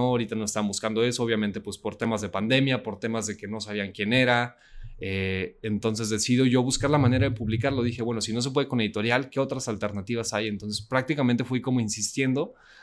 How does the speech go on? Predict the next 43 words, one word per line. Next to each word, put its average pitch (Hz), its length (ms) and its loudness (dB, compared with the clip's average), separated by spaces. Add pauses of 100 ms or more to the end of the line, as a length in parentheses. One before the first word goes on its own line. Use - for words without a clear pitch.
(220)
de 113 200 2
ver 135 300 4
cómo 147 200 2
publicar 117 400 0
ese 117 180 -4
libro 117 420 0 (440)
y 110 560 4 (1040)
saco 139 320 6
este 151 180 4
libro 135 280 2
que 139 80 -2
está 127 160 0
muy 120 160 4
inspirado 117 320 2
en 117 60 2
la 120 80 4
diversidad. 101 600 0
Quería 107 200 0
mostrar 107 320 -2
mucho, 104 300 -2
pues, 101 140 -10
personas 104 420 -2
diferentes, 113 800 -2 (300)
este, 95 800 -2 (360)
enfocarlo 110 440 0
mucho 113 240 2
en 110 40 2
la 104 60 2
moda 107 220 4
contemporánea 110 760 2
y 117 100 -2
todo, 143 240 2
y 135 80 2
prácticamente 107 680 0
sale, 135 340 4
se 131 120 0
llama 110 200 2
Faces. 147 420 2
Muchos 131 340 4
mis 120 160 4
ami-, 113 220 0
mis 127 200 4
amigos, 135 520 4